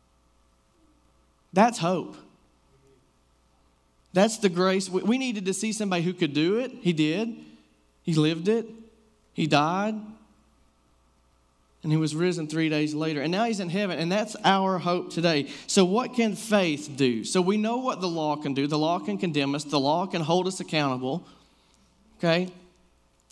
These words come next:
The law was supposed to be a, like a, a bridge between God and then Jesus when he came. So what can faith do for us? We've seen that now.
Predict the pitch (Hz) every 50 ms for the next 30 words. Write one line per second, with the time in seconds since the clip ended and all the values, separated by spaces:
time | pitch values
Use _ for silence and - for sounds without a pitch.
0 | - - - 147 160 156 156 156 170 175 185 196 190 180 175 160 165 - 170 160
1 | 156 175 185 202 196 202 - 185 160 170 165 160 151 135 127 131 - - - -
2 | - - - 151 147 147 151 139 123 - 156 151 135 151 170 208 185 151 135 143
3 | 165 180 185 - - - - - _ _ _ _ - _ _ _ _ _ _ _
4 | _ _ _ _ _ _ _ _ _ _ _ _ _ _ _ _ _ _ _ _
5 | _ - 156 147 - 170 170 160 143 147 151 160 170 180 180 185 196 185 180 -
6 | - - - _ _ _ - 156 160 160 160 156 147 151 156 180 185 175 156 143
7 | 143 139 160 151 - - - 139 135 135 156 170 170 - 170 151 135 127 127 143
8 | - - - - - 180 175 202 208 208 - 202 196 185 175 170 - - - -
9 | - - 214 190 160 147 143 156 151 - - - - - - - _ _ - 156
10 | 160 160 156 - 160 156 147 135 - - 160 160 156 - - 190 190 185 180 170
11 | 156 139 156 175 160 147 131 -